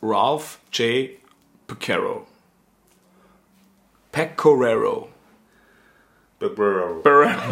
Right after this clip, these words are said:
Speaker 1: Nein, wir wollen uns
Speaker 2: Pecoraro.
Speaker 1: nicht über die Namen lustig machen. <laughs> Ralph J.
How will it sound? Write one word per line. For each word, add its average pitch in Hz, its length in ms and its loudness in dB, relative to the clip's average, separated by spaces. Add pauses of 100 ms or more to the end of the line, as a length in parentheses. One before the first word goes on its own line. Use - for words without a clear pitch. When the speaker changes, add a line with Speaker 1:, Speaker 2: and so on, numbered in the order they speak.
(1120)
Speaker 1:
Nein, 127 160 0
wir 120 80 -2
wollen 120 140 2
uns 117 120 0
Speaker 2:
Pecoraro. 101 340 2
Speaker 1:
nicht 135 140 -6
über - 100 -14
die 135 80 2
Namen 123 340 -2
lustig 135 340 -8
machen. 147 540 -2
<laughs> - 240 -16 (1200)
Ralph 170 360 2
J. 151 300 0